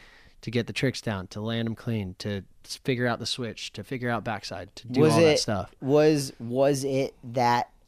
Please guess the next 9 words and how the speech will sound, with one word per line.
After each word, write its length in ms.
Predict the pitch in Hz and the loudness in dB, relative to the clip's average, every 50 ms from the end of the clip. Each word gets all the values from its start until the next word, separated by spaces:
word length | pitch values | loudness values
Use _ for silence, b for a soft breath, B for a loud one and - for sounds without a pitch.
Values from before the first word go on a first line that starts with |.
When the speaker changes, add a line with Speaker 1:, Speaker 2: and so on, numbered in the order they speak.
| _ _ - | _ _ -2
Speaker 2:
first 220 | - 160 156 143 | 0 0 2 4
of 20 | |
all, 140 | 135 110 107 | 2 2 2
was 400 | 104 107 110 117 123 127 117 117 | 2 2 4 4 4 4 4 2
it 240 | 120 113 - - 101 | -2 -2 -2 -4 -2
that 320 | 113 113 113 113 110 - - | 0 2 2 2 0 -2 -4
easy? 540 | - 120 120 123 123 123 131 147 151 151 147 | -4 0 2 2 2 2 2 2 2 2 2
Because, 560 | 127 123 120 - 139 131 120 120 120 117 120 131 - - | 0 -2 -2 0 2 4 4 4 2 2 -2 -6 -6 -2
like, 300 | 131 123 120 120 113 - | 0 0 0 0 -4 -8